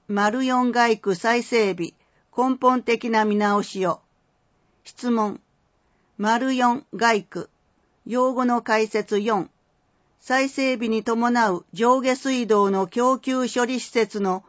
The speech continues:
事業内容や事業費の見直し等、事業管理者との協議が不十分と考えるが、見解を聞く。なお、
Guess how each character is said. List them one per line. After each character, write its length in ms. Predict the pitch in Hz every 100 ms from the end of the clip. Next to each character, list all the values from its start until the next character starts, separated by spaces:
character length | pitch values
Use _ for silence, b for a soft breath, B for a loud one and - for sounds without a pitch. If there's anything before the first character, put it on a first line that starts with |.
| b
事 200 | - 196
業 260 | 208 262 262
内 320 | 262 262 233
容 220 | 214 202
や 260 | 202 190 196
事 180 | 185 214
業 200 | 247 269
費 180 | 262 208
の 140 | 196
見 100 | 196
直 260 | 208 220 226
し 180 | 226 208
等、 360 | 220 185 - b b b b b
事 180 | 180 220
業 280 | 262 269 254
管 260 | 262 254
理 120 | 254 247
者 180 | 226
と 120 | 214 202
の 140 | 196
協 320 | 175 254 247
議 120 | 220
が 140 | 208 196
不 180 | 220 214
十 240 | 262 262
分 240 | 226 214
と 140 | 208 202
考 340 | 220 226 240
え 140 | 233 226
る 140 | 190
が、 240 | 180 170 b b b
見 240 | - 247 247
解 320 | 247 226 214
を 80 | 202
聞 180 | 214 180
く。 200 | 180 - _ _ _ _ _ _ _ _ -
な 300 | 220 226 202
お、 180 | 202